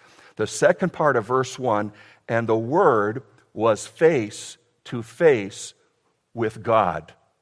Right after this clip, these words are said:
N-, now, now we're talking something beyond me. It's the idea of two people, meaning here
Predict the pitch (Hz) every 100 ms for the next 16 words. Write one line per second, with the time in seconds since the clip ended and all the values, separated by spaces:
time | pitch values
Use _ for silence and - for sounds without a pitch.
0 | _ _ _ _ _ _ _ _ _ _
1 | _ _ _ _ - 120 113 127 160 165
2 | 147 139 180 185 170 156 139 120 135 117
3 | 110 98 _ _ _ _ _ _ _ _
4 | _ 113 120 110 117 110 123 110 80 -
5 | _ _ _ _ _ _ _ _ _ _
6 | - - 139 - 143 165 208 170 165 135
7 | - 196 185 185 160 - 117 160 - 110
8 | 143 165 135 139 - 160 151